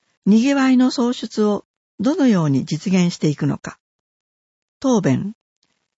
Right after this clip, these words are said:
イベントをきっかけに本市を訪れ、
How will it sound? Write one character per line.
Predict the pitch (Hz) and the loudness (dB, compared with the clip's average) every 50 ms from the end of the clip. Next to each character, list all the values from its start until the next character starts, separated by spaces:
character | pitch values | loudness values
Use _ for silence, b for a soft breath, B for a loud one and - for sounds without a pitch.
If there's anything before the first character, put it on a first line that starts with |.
| _ - | _ 0
イ | 220 220 | 2 2
ベ | 262 277 285 | 4 4 2
ン | 302 - | 2 0
ト | - 262 262 | 0 -2 -2
を | 254 | -2
き | - - 233 | -4 -6 -8
っ | - | -8
か | _ - 233 220 | _ -6 -6 -6
け | - 233 214 | -4 -2 -2
に | 202 202 196 - _ | 0 0 -2 -4 _
本 | - - - 294 - - | -8 -2 0 0 0 0
市 | - - 175 156 | -2 -4 -2 -2
を | 139 131 143 | -2 -2 -2
訪 | - 170 165 165 - | -2 -4 -4 -2 -2
れ、 | - 147 - | -4 -4 -6